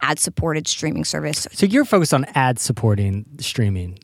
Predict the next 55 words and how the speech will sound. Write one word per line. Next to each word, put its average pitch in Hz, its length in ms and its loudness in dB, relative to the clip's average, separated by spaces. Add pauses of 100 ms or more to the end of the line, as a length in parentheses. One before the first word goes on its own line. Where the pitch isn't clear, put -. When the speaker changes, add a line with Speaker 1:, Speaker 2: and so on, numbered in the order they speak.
(140)
Speaker 2:
I 151 60 4
mean, 170 100 4
I 170 80 4
guess 156 180 2
you 180 80 4
have 170 100 4
to 147 100 2
divide 113 320 4
it 101 80 2
Speaker 1:
Both. 117 80 2
Speaker 2:
between 110 240 4
the 113 100 4
ad. 110 320 0
Speaker 1:
Yeah, 381 240 0
I 240 60 0
think 311 180 0
about 285 180 4
it 277 80 2
in 254 120 4
both 254 200 0
ways, 160 280 0
ads 135 320 2
Speaker 2:
Yeah. - 120 0
Speaker 1:
and 165 140 6
subscription. 143 720 -4
I - 80 -2
think, 170 280 -2 (140)
you 190 80 -2
know, 147 120 2
obviously 175 340 2
Disney 180 360 -2
Plus, 165 560 2
their 180 280 2
narrative 180 500 -2
was, 156 200 -4
"Is 156 80 -6
this 165 120 -4
gonna 170 200 -10
hurt - 260 -14
Netflix - 460 -8
or 143 40 -2
not 185 280 2
hurt - 180 -2
Netflix?" 165 440 -4
Same 165 220 -4
thing 170 240 -4
with 147 140 -4
Speaker 2:
Mm. 123 140 -6
Speaker 1:
H - 100 -10
B 185 140 -4
O - 20 -2
Max 170 380 -4
when 170 80 2
that 160 180 0
launches. 165 540 0